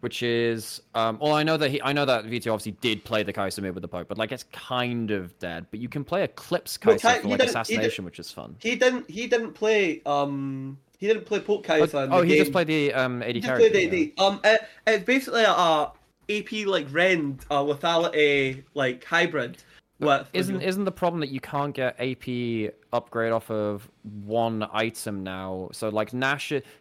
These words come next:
Speaker 1: it used to be, like, Nash's Rage Blade would give you, and then, like, an extra pickaxe or, like, a Dirk or something, that would give you all three upgrades. It's harder to get the three upgrades, which means that you miss your power spike compared to what you used to,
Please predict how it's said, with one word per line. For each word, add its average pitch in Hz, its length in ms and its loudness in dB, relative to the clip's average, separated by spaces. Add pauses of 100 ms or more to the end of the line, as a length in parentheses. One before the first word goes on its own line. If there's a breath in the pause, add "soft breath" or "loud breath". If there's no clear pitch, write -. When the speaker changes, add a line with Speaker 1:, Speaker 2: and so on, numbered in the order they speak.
Speaker 1:
it - 0 -
used 185 240 -2
to - 20 -6
be, 170 60 -4
like, 165 120 -2
Nash's 147 380 -4
Rage 131 260 -2
Blade 110 240 0
would 104 140 -8
give 110 300 -6
you, 104 340 -4
and 123 160 -6
then, 117 100 -2
like, 117 160 -2
an 113 120 -2
extra 110 240 -6
pickaxe 107 400 -4
or, 120 100 -4
like, 120 140 -4
a - 20 -8
Dirk 110 220 0
or - 20 -18
something, 98 160 -12
that 120 100 -2
would 127 80 -10
give 113 120 -6
you 117 140 -14
all 120 180 -6
three 113 180 -4
upgrades. 92 440 -2
It's 123 120 -12
harder 143 320 0
to 143 100 -6
get 139 140 -4
the 135 80 -12
three 120 200 -6
upgrades, 151 480 -4 (200 soft breath)
which 127 160 -8
means 135 140 0
that 127 80 -6
you 127 100 -2
miss 143 300 0
your 180 100 0
power 151 240 2
spike - 400 -2
compared 113 300 -4
to 117 60 -10
what 110 120 -10
you 107 160 -8
used 117 380 -6
to, 214 280 -4